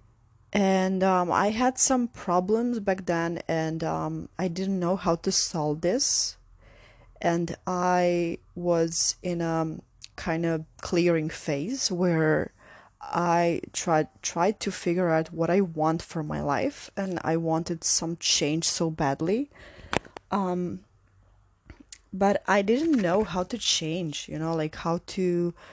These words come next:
um, change myself and how to change what I want and how, like, who am I as a person. And, um, because this, uh, like,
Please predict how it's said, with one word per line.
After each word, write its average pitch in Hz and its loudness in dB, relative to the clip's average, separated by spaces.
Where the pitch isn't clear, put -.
um, 165 -4
change 185 -2
myself 180 0
and 170 -4
how 170 -4
to - -6
change 165 -2
what 165 -2
I 160 -2
want 165 -4
and 165 -2
how, 160 -2
like, 165 -4
who 202 4
am 170 2
I 151 -6
as 160 -4
a 160 -8
person. 185 -2
And, 202 2
um, 196 2
because 277 -2
this, - -2
uh, 208 0
like, 202 -2